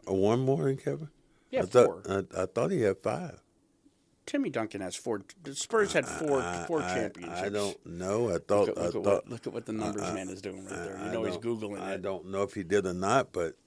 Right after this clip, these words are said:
Speaker 1: but you still look at him as the, everybody said the standard bearer for, you know, the power forward of all time. And I, there's no offense, I play Kevin, but I think we're getting the, your numbers guy said he has five.
Speaker 2: He has five?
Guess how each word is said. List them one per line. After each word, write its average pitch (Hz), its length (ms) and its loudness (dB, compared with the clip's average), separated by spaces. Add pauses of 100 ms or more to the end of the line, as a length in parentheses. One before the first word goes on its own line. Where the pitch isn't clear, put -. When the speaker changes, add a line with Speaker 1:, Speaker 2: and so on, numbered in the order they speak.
Speaker 1:
but 87 200 -4 (100)
you 90 240 -8
still 113 260 2
look 92 240 -4
at 85 60 -8
him 107 180 -2
as 82 300 -4 (440)
the, 87 300 0 (140)
everybody 101 360 0
said 90 260 -4
the - 80 -4
standard 90 400 -2
bearer 92 280 -2
for, 73 440 -4 (320)
you 95 100 -4
know, 85 100 -2
the 76 120 -8
power 80 320 0
forward 78 320 -4 (160)
of 80 100 -10
all 80 160 -4
time. 76 320 -10 (320)
And 98 160 -2
I, 92 140 -2
there's 107 160 -6
no 110 160 0
offense, 107 340 -6
I 85 80 -4
play 101 280 -4
Kevin, 82 280 -8
but 78 240 -6 (380)
I 90 80 -6
think 104 300 2
we're 92 120 -2
getting 85 300 0
the, 73 180 -6
your 92 140 0
numbers 92 340 -2
guy 76 200 -4
said 78 220 -8
he 80 100 -4
has 76 180 -6
five. 76 400 -8 (500)
Speaker 2:
He 113 140 -12
has 120 180 -4
five? 175 640 -6